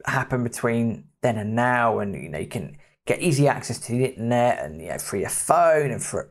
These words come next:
apps, and it does make life a bit easier. Call me a bit old-fashioned, but having a good old Lonely Planet guide, doing a good bit of reading, you follow the guide. Kind of, you know, read the guide, follow the guide, make your judgments,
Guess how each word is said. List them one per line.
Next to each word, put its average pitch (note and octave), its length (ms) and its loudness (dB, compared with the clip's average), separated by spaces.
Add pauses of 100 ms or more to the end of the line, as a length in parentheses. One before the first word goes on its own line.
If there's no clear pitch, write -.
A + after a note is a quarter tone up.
apps, D#3+ 500 -4
and F#3+ 200 -6
it - 160 -6
does A2+ 160 0
make A#2+ 220 -4
life A2+ 280 0
a G#2+ 40 -12
bit - 140 -4
easier. F#3 600 4 (1300)
Call F3 140 4
me D#3 100 4
a C#3+ 40 2
bit B2+ 120 2
old-fashioned, C3 680 0
but - 120 0
having - 180 -4
a - 60 -12
good B3 160 2
old F3+ 180 4
Lonely B2+ 280 4
Planet B2 420 -2
guide, A#2 480 2 (220)
doing A2+ 160 0
a B2+ 40 2
good A3+ 220 2
bit - 180 0
of G#2+ 100 -2
reading, A#2 580 2 (600)
you D3 80 4
follow A#2+ 360 4
the G#2 80 0
guide. G#2 460 0 (960)
Kind E3 260 2
of, F3 140 -6
you C3+ 60 -2
know, G#2 80 -2
read E3 240 4
the C#3 80 2
guide, A2+ 360 4
follow C3+ 260 2
the A2+ 100 -2
guide, A2 260 0
make C3+ 180 2
your A2+ 100 -8
judgments, A2 560 -2